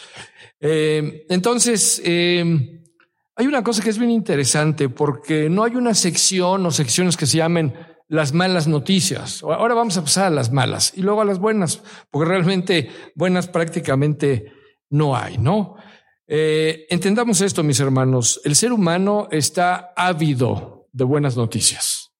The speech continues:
Y hay cosas que, con lo que buscan llenar ese hueco que solamente puede llenar Dios. Entonces, el ser humano busca en las religiones, busca en las filosofías,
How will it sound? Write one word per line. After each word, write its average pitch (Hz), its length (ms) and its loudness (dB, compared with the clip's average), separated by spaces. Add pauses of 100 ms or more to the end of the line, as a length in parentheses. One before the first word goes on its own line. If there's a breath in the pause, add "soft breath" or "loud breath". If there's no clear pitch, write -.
(1300)
Y 147 100 0
hay 196 120 2
cosas 190 500 0
que, 147 560 0
con 147 140 0
lo 143 80 0
que - 100 -4
buscan 165 400 0
llenar 156 380 2
ese 156 220 2
hueco 147 680 -2
que 147 80 -6
solamente 156 460 0
puede 160 260 0
llenar 143 380 0
Dios. - 720 -4 (1120)
Entonces, 180 520 0
el 156 100 0
ser 180 180 2
humano 185 320 0
busca 220 320 0
en 226 80 2
las 208 100 0
religiones, 175 1080 -2 (280 soft breath)
busca 185 340 0
en 185 80 0
las 165 140 -2
filosofías, 156 1080 -2